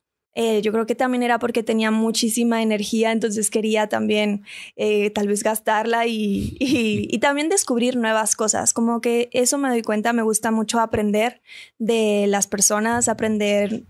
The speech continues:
cosas que obviamente no sé y, e ir descubriendo. Entonces, este, sí creo que desde muy pequeña tenía esas ganas de,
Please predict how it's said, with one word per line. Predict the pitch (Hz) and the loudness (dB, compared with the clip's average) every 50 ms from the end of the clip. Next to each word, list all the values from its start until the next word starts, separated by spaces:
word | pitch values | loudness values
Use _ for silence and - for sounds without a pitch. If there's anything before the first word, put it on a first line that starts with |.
| - - - | -20 -6 -2
cosas | 240 226 220 220 214 208 - | 0 0 2 0 0 -2 -2
que | - 226 208 208 202 - | -2 -2 0 0 -2 0
obviamente | - 208 208 202 202 196 202 202 - 202 202 | 0 0 0 0 0 -2 -2 -2 0 0 0
no | 196 196 196 | 0 0 2
sé | - - 220 220 233 277 - - - - - - - - _ | 2 2 2 2 0 -2 -6 -10 -14 -14 -14 -14 -16 -12 _
y, | - 220 220 220 214 214 208 208 208 202 202 202 202 240 - | -2 0 2 2 2 2 2 2 2 2 0 0 -2 -2 -2
e | 233 226 | 0 0
ir | 226 226 220 | 0 -2 -2
descubriendo. | 214 240 226 - - 214 202 202 202 208 208 202 202 208 - | -2 -2 -2 0 0 0 0 0 0 0 0 -2 -2 -4 -4
Entonces, | 247 247 226 240 220 208 240 233 226 | -4 -4 -2 -2 0 0 0 0 0
este, | 240 214 208 - - - 208 202 202 214 | 0 -2 -2 -4 -4 -2 -2 0 0 0
sí | 214 - 247 | 0 -2 -2
creo | 196 240 240 240 | 0 0 0 0
que | 269 269 | 0 0
desde | 277 277 277 277 | 0 0 0 0
muy | 269 269 262 | 0 -2 -2
pequeña | 262 254 - 269 262 254 254 254 247 247 247 - | -2 -2 -2 0 0 0 0 0 0 -2 -2 -2
tenía | - 226 233 226 220 220 220 220 | -2 0 0 0 0 0 0 0
esas | 220 214 233 220 208 | 0 0 0 0 0
ganas | 220 220 220 214 214 214 - | 0 0 0 0 -2 -2 -2
de, | 226 107 107 107 - 233 | -2 -2 -4 -4 -6 -10